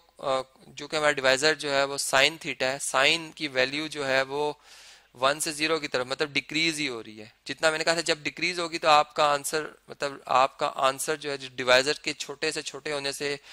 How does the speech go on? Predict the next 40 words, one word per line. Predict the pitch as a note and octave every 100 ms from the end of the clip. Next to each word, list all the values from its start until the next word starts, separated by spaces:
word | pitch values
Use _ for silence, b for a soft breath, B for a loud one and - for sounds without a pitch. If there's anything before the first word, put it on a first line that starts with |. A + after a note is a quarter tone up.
| B B -
आपका | B2+ - D3+ C#3+ C#3
जो | C#3+ C#3
आंसर | C3+ C3+ D3 D3
है |
वो | D3 C#3
बड़े | C3 C3+
से | C#3+
बड़े | B2+ B2 B2
की |
तरफ | B2 A2+ G#2+
जाएगा, | G#2+ G#2+ A2+
ठीक | C#3 C#3+
है। |
तो | -
ये | C#3 D3
वैल्यू, | C3+ B2+ B2+
फिर | D#3
दूसरी | D#3 D3+ F#3+
वैल्यू | E3 D#3+ E3
ये | D#3+ E3
कि | E3 D3+
आपका | D3 E3 D3+ - B B B -
जो | C3+
cos | D3 F3 -
फंक्शन | D#3+ D3 D#3+ D#3
है |
वो | D#3 D3
ज़ीरो | B2+ C#3 D3+
से | D3+
वन | C3+ C3+
को | C3+
अप्रो-, | B2 A#2+
माइनस | A#2+ C3 D#3 E3 D3
वन | C3+
को | B2
अप्रोच | C3+ A#2 -
कर | A2+
रहा | A2+
है, | A#2
मतलब | C3 E3